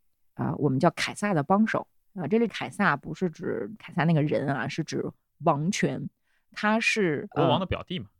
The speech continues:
Speaker 1: 对，他是国王的表弟，实际上他是私生子。他从小因为受到私生子的不公平的待遇，所以他心里面其实充满了愤恨。他内心会觉得这个世界很不公平，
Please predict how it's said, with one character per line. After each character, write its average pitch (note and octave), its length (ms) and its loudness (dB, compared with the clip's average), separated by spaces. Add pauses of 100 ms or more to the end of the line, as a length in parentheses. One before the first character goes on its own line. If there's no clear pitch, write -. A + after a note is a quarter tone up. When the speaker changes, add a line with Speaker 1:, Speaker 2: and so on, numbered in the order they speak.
Speaker 1:
对， F#3+ 100 4
他 B3+ 160 0
是 C4 80 0
国 G3 140 2
王 A3 140 6
的 A3+ 60 4
表 C3+ 140 0
弟， - 120 -8
实 G#3 80 0
际 B3+ 60 0
上 B3 120 4
他 A3+ 100 2
是 A#3+ 80 -2
私 - 160 -6
生 C4 220 -4
子。 - 240 -10 (160)
他 B3+ 300 0
从 E3 340 0
小 D3+ 260 2
因 F#3 260 2
为 D3 340 0
受 C4+ 320 4
到 E3 440 6 (240)
私 A3 200 -2
生 C#4+ 200 2
子 - 200 -8
的 C3+ 60 -2
不 - 120 -6
公 B3 140 2
平 F#3+ 120 0
的 F3 80 4
待 B3+ 300 2
遇， A2+ 260 -4
所 - 160 0
以 F3 140 4
他 F3 240 0
心 C4+ 300 -2
里 D3+ 80 0
面 C3 180 -10
其 - 160 -8
实 E3 160 -4
充 - 180 -2
满 F#3 120 2
了 C3+ 100 -4
愤 F#3 400 0
恨。 E3 240 -2 (320)
他 F3+ 140 0
内 F#3+ 240 4
心 F#3 440 2
会 F3+ 220 4
觉 C3+ 220 -2
得 C3+ 180 -2
这 D3 140 0
个 D3 80 0
世 - 120 -6
界 D3+ 80 0
很 D3+ 140 0
不 D#3 100 -6
公 A3+ 220 4
平， - 340 -6